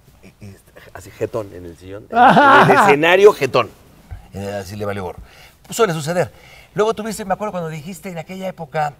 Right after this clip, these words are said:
Speaker 1: no se podía hablar cosas del gobierno, cosas así, porque nos multaban o nos vetaban.
Speaker 2: Sí.
Speaker 1: ¿Te acuerdas cuando dijiste aquel rollo del bomberito?
Speaker 2: Sí, pero fue, pues, un chiste que se me ocurrió de repente. Yo improvisaba a diario.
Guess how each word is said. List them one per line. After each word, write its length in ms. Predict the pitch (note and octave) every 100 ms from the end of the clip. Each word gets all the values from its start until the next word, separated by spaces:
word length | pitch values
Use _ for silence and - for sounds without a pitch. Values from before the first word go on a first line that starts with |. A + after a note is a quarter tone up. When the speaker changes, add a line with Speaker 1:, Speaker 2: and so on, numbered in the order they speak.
| _
Speaker 1:
no 140 | - E3
se 80 | D#3+
podía 280 | C#3 C#3+
hablar 260 | D3 D3 D3+ - A2 _ _
cosas 220 | C3+ B2+
del 120 | A2
gobierno, 460 | G2 G#2 A#2+ B2 A#2+
cosas 200 | A#2+ G#2
así, 80 | B2
porque 300 | G#2+ F#2 D#2+ - - _ _
nos 200 | B2+ A#2
multaban 560 | A#2+ B2+ A2+ D#3 D#3 D3
o 60 |
nos 160 | A#2+ G2+
vetaban. 480 | A2 - D3 A2+ D#2+ - - - G2
Speaker 2:
Sí. 440 | F#2+ C3+ B2+ C3+ C3+
Speaker 1:
¿Te 80 | A#2
acuerdas 260 | D#3+ E3+
cuando 180 | C3+ B2
dijiste 460 | A2+ B2 - C3 A#2
aquel 340 | - C3 B2+ A2 E2+ -
rollo 220 | G#2+ B2+ B2
del 220 | G#2 F#2+
bomberito? 560 | G2 F#2+ G#2+ A2 D#3 - _ _ _ _ _ _
Speaker 2:
Sí, 480 | - - A#3 A3+ F4 _ -
pero 200 | G3+ D3+
fue, 240 | G3+ G#3 F#3+ D#3+ A#2 _ _ _ _ _ _ _ -
pues, 260 | - D3+ -
un 160 | F3 C#3+
chiste 320 | E3 D3 -
que 100 | B2
se 100 | C3
me 100 | C#3
ocurrió 320 | A#2+ D3+ C#3+ D3
de 60 |
repente. 500 | C#3+ B2+ D3+ D3+ D#3
Yo 80 | C#3+
improvisaba 640 | D3+ D#3 D#3 C3+ - D#3+ D3+
a 20 |
diario. 540 | C#3+ D#3+ E3 D3+ C#3